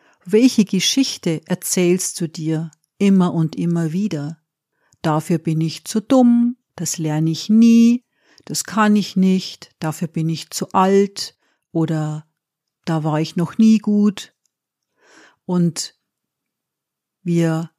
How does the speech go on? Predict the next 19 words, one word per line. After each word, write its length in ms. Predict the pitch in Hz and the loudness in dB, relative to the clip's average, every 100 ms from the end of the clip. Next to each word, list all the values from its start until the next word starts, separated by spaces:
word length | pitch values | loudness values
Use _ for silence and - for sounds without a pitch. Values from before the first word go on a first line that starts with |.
| _ | _
kennen 480 | - 196 185 190 180 | -4 0 2 2 0
die 340 | 180 170 170 - | -2 -4 -4 -8
fünf 600 | - 180 180 180 - - | -8 -4 -2 -4 -8 -4
Antreiber. 920 | 233 247 - - 156 131 170 - 170 _ _ _ _ _ _ _ _ _ _ _ _ _ _ _ _ _ - | 0 0 0 -10 -10 -10 -10 -14 -16 _ _ _ _ _ _ _ _ _ _ _ _ _ _ _ _ _ -6
Wenn 680 | 160 160 160 160 160 165 151 | -2 0 0 0 -2 -4 -8
sie 260 | - 165 | -10 -10
dir 320 | 156 165 156 151 | -6 -4 -4 -4
noch 200 | 160 - | -6 0
nicht 440 | 202 254 - - _ | 0 0 -4 -20 _
bekannt 460 | 196 - 185 180 196 | -14 -8 -6 -4 -4
sind, 500 | - 247 269 - - | -2 0 -2 -6 -8
dann 300 | 147 151 151 _ _ _ _ _ _ - | -6 -6 -10 _ _ _ _ _ _ -14
sage 380 | - 143 175 | -8 -4 -2
ich 140 | 196 - | -4 -4
sie 200 | 214 190 | -6 -4
dir 300 | 196 196 202 | -2 -2 -2
noch 320 | 196 196 - | -2 -4 -4
mal 260 | 202 202 208 | -4 -4 -6
kurz. 600 | 220 247 - - - | -4 -4 -6 -12 -12